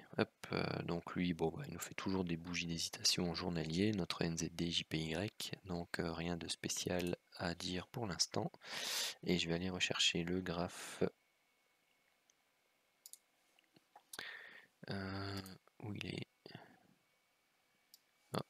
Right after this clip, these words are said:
bon. Il est pas là, mais je vais remettre le graphe,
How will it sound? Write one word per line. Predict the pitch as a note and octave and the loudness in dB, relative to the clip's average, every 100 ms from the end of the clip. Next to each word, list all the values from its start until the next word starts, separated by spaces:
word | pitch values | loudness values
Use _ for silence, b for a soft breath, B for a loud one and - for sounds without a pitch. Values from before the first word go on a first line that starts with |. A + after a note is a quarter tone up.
| - | -4
bon. | - - B B B B _ _ B B B B B - | -6 -6 B B B B _ _ B B B B B -6
Il | G2+ F#2 | -6 -4
est | |
pas | - F2 | 2 6
là, | F#2+ | 6
mais | G#2 F#2 | 6 2
je | E2+ | 0
vais | |
remettre | E2 F2 - F2+ | 0 0 0 0
le | |
graphe, | F2 F2+ F2+ - - - - | 0 0 0 -2 -6 -6 -6